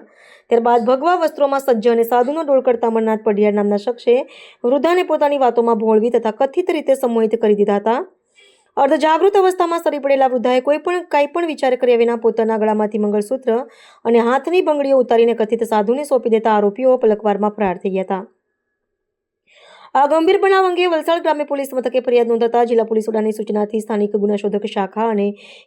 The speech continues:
ગ્રામ્ય પોલીસની ટીમોએ તપાસનો ધમધમાટ શરૂ કર્યો હતો. ટેકનિકલ સર્વેલન્સ અને બાતમીદારો મારફતે પોલીસને ચોક્કસ માહિતી મળી હતી કે ટેકનિકલ સર્વેલન્સ અને બાતમીદારો મારફતે પોલીસને ચોક્કસ માહિતી મળી હતી કે ગુનામાં સંડોવાયેલી કાર ખેડબ્રહ્મા તરફ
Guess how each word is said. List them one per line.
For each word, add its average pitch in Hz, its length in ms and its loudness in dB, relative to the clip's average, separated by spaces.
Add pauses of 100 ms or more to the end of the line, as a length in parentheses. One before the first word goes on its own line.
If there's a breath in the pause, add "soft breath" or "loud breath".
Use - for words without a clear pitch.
ગ્રામ્ય 285 360 2
પોલીસની 339 340 -2
ટીમોએ 269 260 0
તપાસનો 226 420 0
ધમધમાટ 208 500 0
શરૂ 202 240 -2
કર્યો 196 180 -2
હતો. 240 280 -2 (720 loud breath)
ટેકનિકલ 370 400 2
સર્વેલન્સ 311 520 0
અને 220 120 0
બાતમીદારો 320 600 0
મારફતે 294 400 -2
પોલીસને 254 460 0
ચોક્કસ 247 440 0
માહિતી 240 380 0
મળી 233 200 4
હતી 247 300 -2
કે 220 320 0 (640)
ટેકનિકલ 415 520 4
સર્વેલન્સ 392 340 4
અને 359 160 2
બાતમીદારો 320 520 2
મારફતે 277 460 0
પોલીસને 247 400 0
ચોક્કસ 320 480 0
માહિતી 302 260 0
મળી 262 160 4
હતી 233 180 0
કે 233 100 2
ગુનામાં 226 320 0
સંડોવાયેલી 214 500 0
કાર 226 360 0
ખેડબ્રહ્મા 285 500 0
તરફ 294 240 0